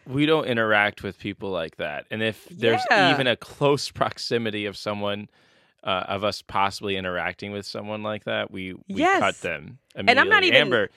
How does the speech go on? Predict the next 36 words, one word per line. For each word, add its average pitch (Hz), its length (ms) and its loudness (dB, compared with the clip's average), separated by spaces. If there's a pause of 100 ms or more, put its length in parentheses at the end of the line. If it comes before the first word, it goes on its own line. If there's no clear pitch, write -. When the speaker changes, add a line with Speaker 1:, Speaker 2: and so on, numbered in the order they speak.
(140)
Speaker 1:
Amber 143 260 2
cuts - 300 -4
people 95 320 -10
very 120 300 2
Speaker 2:
I 285 100 6
Speaker 1:
quickly. 92 320 -4 (240)
They'll, 151 220 2
she'll 151 400 -8
cut 139 180 -2
people 135 280 -4
for 123 140 -8
showing 127 280 -2
up 127 100 -2
two 127 160 -2
hours 123 260 0
late 127 260 0 (100)
to, 95 240 -4
to - 60 -10 (200)
Speaker 2:
I, 240 100 6
I 277 40 2
Speaker 1:
something. 254 340 4
Speaker 2:
certainly 285 300 0
will, 262 200 0
'cause 262 300 -2
I 190 140 4
certainly 214 580 -4
will. 208 80 0 (300)
Speaker 1:
I - 160 4 (180)
certainly 160 440 4
will. 160 200 6
Speaker 2:
<laughs> - 40 -6
Speaker 1:
I - 540 2
Speaker 2:
Well, 392 140 6
here's 466 200 4
the 415 100 2
thing, 403 140 2